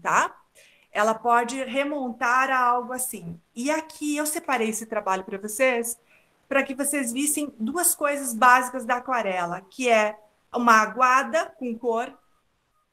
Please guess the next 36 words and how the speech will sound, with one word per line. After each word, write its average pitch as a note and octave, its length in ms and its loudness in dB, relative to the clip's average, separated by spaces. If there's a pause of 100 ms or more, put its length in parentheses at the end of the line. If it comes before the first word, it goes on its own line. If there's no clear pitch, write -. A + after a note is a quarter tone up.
(160)
tá? A#3+ 300 -2
Uma G3+ 120 -2
aguada F#3+ 320 -2
sobre G3+ 280 -8
aguada, F#3+ 440 -2
uma F3 120 -10
transparência A3 680 -8
de E3+ 120 -14
cor, A3+ 340 -4 (680)
e C4+ 120 -10
uma D4 200 -4
textura E4 960 -2
gestual A#3+ 1080 0
com G#3 240 -8
o F#3+ 40 -6
pincel, G#3+ 800 -2 (640)
que A#3 140 -8
é G#3 80 -2
basicamente G3+ 640 -2
do - 80 -18
que G3+ 100 -16
nós G3 140 -10
vamos G3+ 220 -8
falar G3+ 320 -4
hoje. E3 460 -10 (540)
Então, D#4 280 -6
aqui D4+ 360 -2
eu D#4 120 0
tenho D4+ 480 -4 (160)
duas D#4+ 600 2
coisas, B3 880 4
do-, G3 280 0
dois C#4+ 300 4
elementos B3+ 720 2
da G#3 160 6
aquarela G3+ 800 0